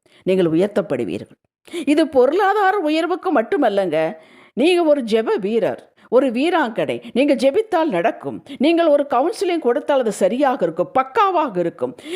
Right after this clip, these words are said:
எந்த ஃபீல்டுக்கு வேணாலும் நீங்க ஆலோசனை கொடுப்பீர்கள். உங்களை பற்றிய காரியங்கள், எல்லா காரியங்களையும் ஆண்டவரே வெளியே கொண்டு வருவார், ஷைன் பண்ண வைப்பார். எங்க ஷைன் பண்ண வைக்க வேண்டுமோ அங்க வைப்பார். அதிக உபத்திரவம்,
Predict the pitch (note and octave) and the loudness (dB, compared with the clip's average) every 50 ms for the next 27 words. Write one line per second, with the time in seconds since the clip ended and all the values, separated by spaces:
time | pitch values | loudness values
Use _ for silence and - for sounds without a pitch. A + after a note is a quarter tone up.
0 | F#4 A#3+ G3 A3+ C4+ D4 D#4+ F4 F4+ G4+ F#4 - - D4 E4 F4 D#4+ G4+ D#4 E4+ | -6 -2 0 2 2 2 2 0 0 0 0 0 0 -2 -2 0 -2 -2 -2 0
1 | D4+ D4+ D4 D4+ D#4+ F4 D#4+ D4 C4+ G#3+ G3 A#3 C4+ D4+ E4+ D4+ D4+ B3 G#3+ G3 | 0 2 2 2 0 0 0 0 0 0 2 2 2 0 0 -2 -4 -4 -4 -2
2 | - F#3 G#3 A#3 A#3 G3+ F#3 E3 D#3+ - C3+ - - E4+ - G#3+ B3+ C#4 C#4+ C#4+ | -2 -2 -2 -2 -2 -2 -2 -2 -2 -4 -6 -6 -8 -4 -2 0 2 2 4 4
3 | A#3+ G3 G3+ F#3+ F#3 F#3+ F#3+ G3+ - - - F4 F4 - - A#3+ G#3 G3 F#3+ F3+ | 4 2 2 0 -2 -2 -2 -2 -2 -2 -2 -4 -4 -2 0 0 0 0 0 0
4 | F#3 - F#3+ G3 B3 C#4 E4+ A3+ G#3+ F#3+ F3 D#3+ F3 G3+ A#3 C#4 D#4+ E4+ E4 E4 | 0 0 0 2 2 0 0 -2 -2 -2 0 0 0 0 2 2 2 2 2 2
5 | D#4+ D#4+ D#4+ D#4+ - F#3+ F3 G3 A3 F#3+ F3+ E3+ E3 D#3 D3+ D3+ D3 E3 D#3 C#3 | 2 0 0 -2 0 0 0 0 0 -4 -4 -2 -2 -2 -2 -2 -2 -4 -4 -4
6 | - - - - - - - - D#3+ E3 G3 A3 A3 A3 G#3 C#4+ G3 F#3+ G3 G3 | -6 -10 -16 -20 -20 -10 -6 -2 0 2 2 2 2 0 0 0 0 0 0 0
7 | D#3+ C#3+ D#3 E3+ E3 F3+ F3+ - E3+ D#3 D#3 D#3+ C#3+ C#3 C#3 C#3 C#3+ C#3+ C#3 - | 0 0 0 0 0 -2 -2 -2 -4 -4 -4 -4 -4 -4 -2 -2 -2 -4 -4 -4
8 | - F3+ D#3 G#3+ B3+ C#4 C4 A3+ F3+ C#3 G#2+ G#2+ A2 G2+ - - - A2+ F#2+ - | -2 -2 0 0 0 0 -2 -2 -2 -2 -4 -4 -4 -6 -6 -8 -8 -8 -8 -10
9 | - _ _ - D#4+ D#4 A#3 - F#3+ A#3 B3 C4 D4 D#4+ F4 F#4 F4 G#4 F#4+ F#4+ | -14 _ _ -14 -14 -12 -8 -2 2 2 2 4 2 0 -2 0 0 0 0 0
10 | - C#4 B3+ D4+ D4+ D4+ D4+ D4+ A3+ G#3+ A3+ A3+ C#4 A3+ G#3+ A3 A3 G#3+ A3+ C4+ | 0 0 0 0 0 0 0 0 0 -2 -2 -2 -2 0 0 0 0 0 0 0
11 | D#4+ B3 E3+ C3 B2 C3 B2 D#3 F3 - - A#2+ - - - _ _ _ _ _ | 0 0 -2 -2 -2 -2 -2 -4 -4 -4 -6 -6 -6 -6 -12 _ _ _ _ _
12 | _ _ _ _ _ _ _ _ _ _ _ _ - - - - A#3+ D4 D4+ D4 | _ _ _ _ _ _ _ _ _ _ _ _ -20 -6 0 2 2 2 2 2
13 | G#4 G4+ A#4+ A4+ G4 C#4 C#4 F4+ G4 - - G4 F#4+ G#4 G#4+ F4 | 2 2 2 2 2 2 0 0 -2 -2 -2 -2 0 0 0 -2